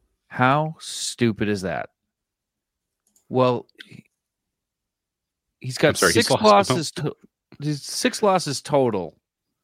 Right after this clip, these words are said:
Speaker 1: and four of them are on the road. So that math would mean two.
Speaker 2: He is twenty-one, two and oh, twenty-two, twenty-one, two and one in Boston.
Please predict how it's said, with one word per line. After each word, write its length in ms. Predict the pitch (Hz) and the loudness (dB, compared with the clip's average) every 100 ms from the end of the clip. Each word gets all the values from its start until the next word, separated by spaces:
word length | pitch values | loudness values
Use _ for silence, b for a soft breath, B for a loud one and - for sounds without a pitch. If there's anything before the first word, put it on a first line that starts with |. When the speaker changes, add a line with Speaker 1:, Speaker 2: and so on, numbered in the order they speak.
| _ _ _ _ _ _ _ _ _ | _ _ _ _ _ _ _ _ _
Speaker 1:
and 120 | 123 | -8
four 380 | 107 - 165 143 | -8 0 2 4
of 80 | 135 | 2
them 160 | 131 127 | 0 0
are 80 | |
on 100 | 120 | 0
the 100 | 113 | 0
road. 340 | 107 110 101 95 | -2 0 -2 -4
So 100 | 110 113 | -6 -2
that 160 | 123 127 | -2 0
math 260 | 139 123 | -2 -4
would 120 | 117 | -6
mean 260 | 110 110 101 | -6 -4 -6
two. 320 | - 135 117 92 _ _ _ _ _ _ _ _ - | -6 -4 -4 -6 _ _ _ _ _ _ _ _ -4
Speaker 2:
He 120 | - | 2
is 140 | 110 - | 2 2
twenty-one, 1000 | - - 123 131 143 127 113 113 110 104 - - | -6 0 2 4 2 2 0 0 0 -4 -10 -12
two 480 | - 104 101 98 101 | -2 0 2 0 -2
and 200 | 92 87 - - | -6 -8 -10 -10
oh, 300 | 101 92 - | -4 -4 -2
twenty-two, 540 | - 139 131 - - | 0 0 0 -6 -8
twenty-one, 580 | - - 147 180 156 151 - b b | -4 -2 2 2 0 -2 -8 b b
two 340 | - 127 120 123 | 0 4 4 2
and 260 | 98 92 | -2 -4
one 480 | 90 92 82 62 64 - _ _ _ _ _ _ | -2 0 0 -4 -14 -20 _ _ _ _ _ _
in 120 | 92 87 | -8 -2
Boston. 520 | 76 58 - - - | 0 -2 -8 -14 -16